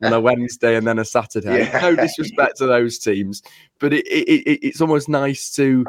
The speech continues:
Speaker 1: it's, it's almo-, it's almost nice to be here, isn't it? And nice to play the likes of, of Liverpool at the City Ground for a big game.
Speaker 2: In with the big boys, mate.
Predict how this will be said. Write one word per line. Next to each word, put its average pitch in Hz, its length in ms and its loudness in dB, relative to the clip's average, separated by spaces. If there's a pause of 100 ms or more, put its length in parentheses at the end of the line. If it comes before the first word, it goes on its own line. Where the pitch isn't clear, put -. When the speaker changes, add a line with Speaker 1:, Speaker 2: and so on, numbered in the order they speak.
(440)
Speaker 1:
it's, - 220 -10
it's - 160 -2
almo-, 202 160 0
it's 190 160 -2
almost 196 240 -2
nice 170 320 0
to 151 100 -4
be 147 300 0
here, 104 240 0
isn't 107 180 -2
it? 101 120 -2
And 110 100 -2
nice 123 280 -2
to 117 80 -8
play 117 220 0
the 107 80 0
likes 107 360 -2
of, 95 260 -6 (220)
of 110 200 -4 (220)
Liverpool 117 520 0
at 123 120 0
the 113 80 -8
City 107 320 -4
Ground 101 260 -4
for 101 120 -4
a 101 60 0
big 92 200 -6
game. 90 340 -6 (800)
Speaker 2:
In 120 160 -2
with 117 100 -2
the 98 60 -8
big 113 240 -2
boys, 95 320 -6
mate. 87 240 -6